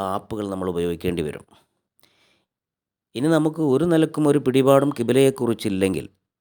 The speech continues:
നമ്മുടെ കൈകളിൽ യഥേഷ്ടം ആപ്പുകളോ മറ്റോ ഇല്ലെങ്കിൽ, അപ്പോഴും നമുക്ക് നിസ്കാരത്തിൻ്റെ ഷർത്താകുന്ന കിബിലക്ക് തിരിയുക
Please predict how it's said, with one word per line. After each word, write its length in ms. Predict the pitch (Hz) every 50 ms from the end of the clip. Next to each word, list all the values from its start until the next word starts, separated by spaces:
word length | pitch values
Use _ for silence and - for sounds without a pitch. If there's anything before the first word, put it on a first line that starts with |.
| -
നമ്മുടെ 240 | 90 92 95 95 101 92 92
കൈകളിൽ 340 | 92 92 87 98 101 113 123 107
യഥേഷ്ടം 400 | 95 101 101 101 101 110 113 110 101 98
ആപ്പുകളോ 360 | - - - 110 107 110 117 117 113
മറ്റോ 240 | 98 - - 110 110 107 107
ഇല്ലെങ്കിൽ, 400 | 113 110 120 120 107 76 67 - - _ _ _ _ _ _ _ _ _ _ _
അപ്പോഴും 320 | - 90 - 123 127 139 139 131
നമുക്ക് 260 | 127 123 107 - 120 113
നിസ്കാരത്തിൻ്റെ 880 | 104 - - - 131 131 131 123 - - - 101 92 87 87 82 92 98 120 151 160 _ _ _ _ _ _ _ _ _ _ -
ഷർത്താകുന്ന 840 | - - 113 110 113 - - - 151 143 135 110 95 92 90 95 110 117 -
കിബിലക്ക് 420 | 110 101 107 123 139 143 139 147 127 127
തിരിയുക 260 | 120 110 120 123 123